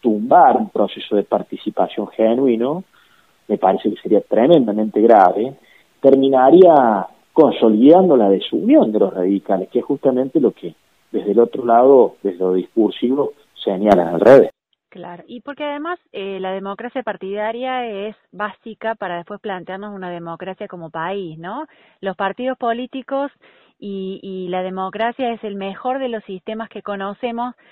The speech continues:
Speaker 2: pero si no podemos confiar en las elecciones, eh, de autoridades, de quienes después son los que arman las listas y llegan a los cargos, y bueno, no, nos pasa que, que se termina desdibujando de qué partido es cada uno,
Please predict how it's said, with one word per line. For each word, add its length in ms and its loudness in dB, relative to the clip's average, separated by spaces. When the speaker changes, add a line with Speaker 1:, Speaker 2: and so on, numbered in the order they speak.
Speaker 2:
pero 180 -8
si 120 -14
no 140 -8
podemos 400 -4
confiar 580 -4
en 120 -10
las 120 -10
elecciones, 800 -10
eh, 380 -6
de 120 -6
autoridades, 880 -4
de 140 -10
quienes 280 -12
después 420 -6
son 160 -4
los 120 -6
que 280 -8
arman 440 -4
las 140 -12
listas 580 -10
y 160 -16
llegan 420 -4
a 60 -6
los 160 -10
cargos, 560 -8
y 40 -12
bueno, 240 -10
no, 180 -12
nos 300 -14
pasa 340 -4
que, 460 -10
que 100 -12
se 100 -8
termina 360 -6
desdibujando 760 -8
de 140 -6
qué 140 -8
partido 400 -6
es 80 -16
cada 320 -6
uno, 480 -8